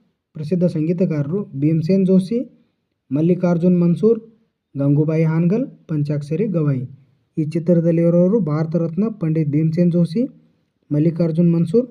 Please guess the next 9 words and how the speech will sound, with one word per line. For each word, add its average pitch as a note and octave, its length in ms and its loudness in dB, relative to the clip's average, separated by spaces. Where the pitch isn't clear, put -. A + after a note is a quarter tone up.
ಗಂಗೂಬಾಯಿ D#3+ 440 0
ಹಾನ್ಗಲ್, E3+ 480 -2
ಪಂಚಾಕ್ಷರಿ D3 580 -4
ಗವಾಯಿ. C#3+ 540 -6
ಇವರು E3+ 240 4
ಬೆಳಗಾವಿ D#3 420 2
ವಿಭಾಗದ D#3+ 440 -2
ಪ್ರಸಿದ್ಧ D#3 360 -6
ಸಂಗೀತಗಾರರಾಗಿದ್ದಾರೆ. C3+ 1700 -6